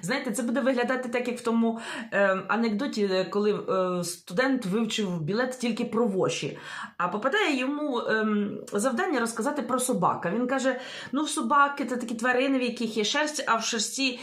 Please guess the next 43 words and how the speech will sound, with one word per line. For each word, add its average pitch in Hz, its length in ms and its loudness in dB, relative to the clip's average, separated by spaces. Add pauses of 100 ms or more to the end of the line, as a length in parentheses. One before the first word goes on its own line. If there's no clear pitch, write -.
(280)
е, 196 180 2
якби 196 340 2
були 196 280 4
воші, 302 420 2
то 294 180 0
воші 247 360 0
це". 127 340 0
Знаєте, 247 340 2
так 240 280 0
нам 254 260 4
треба 247 360 2
з 208 120 0
вами 190 320 4
навчитися 262 640 0 (300)
викручуватися 226 1000 0
просто. 135 400 -2 (1120)
Е, 226 320 4
нам 302 260 2
часто 285 340 0
хочеться 269 420 -2
сказати 254 380 -2
так, 277 240 -2
як 262 160 -2
я 269 100 0
собі 240 220 -2
думаю, 220 680 2
своєю 202 460 2
мовою. 147 600 0 (1200)
Не 240 260 2
можна 262 460 2
ще 240 200 -2
зразу 208 360 0
так 202 240 0
робити, 208 360 2
тому 226 280 2
що 226 180 -2
не 240 100 2
все 247 260 0
ми 240 140 0
вміємо, 220 460 2
не 214 100 2
все 208 240 0
знаємо. 143 680 0